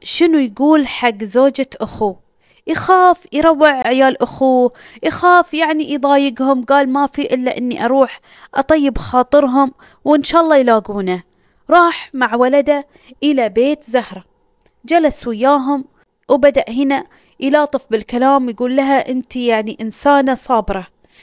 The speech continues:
فبالتالي ممكن يرجع بكرة، عقب بكرة." أكيد بما أنه يعني ما حد شافه، طلع ممكن عنده شغلة مهمة. قالت له: "والله ما عمره طلع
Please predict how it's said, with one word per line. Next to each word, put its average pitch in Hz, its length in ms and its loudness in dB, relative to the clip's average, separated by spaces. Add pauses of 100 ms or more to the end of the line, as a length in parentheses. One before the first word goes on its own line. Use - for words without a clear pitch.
(200)
فبالتالي 294 640 -2
ممكن 294 460 -2
يرجع 254 440 0
بكرة، 214 680 -4 (360)
عقب 214 360 -2
بكرة." 226 540 -2 (360)
أكيد 370 600 2 (140)
بما 277 240 -2
أنه 285 520 -2
يعني 262 280 -4
ما 294 140 0
حد 233 400 -2 (120)
شافه، 262 640 2 (600)
طلع 392 180 4
ممكن 311 600 -2 (100)
عنده 302 300 0
شغلة 285 360 -2
مهمة. 269 540 0
قالت 302 500 0
له: 262 100 2
"والله 285 380 2
ما 277 260 2
عمره 269 400 0
طلع 240 440 -2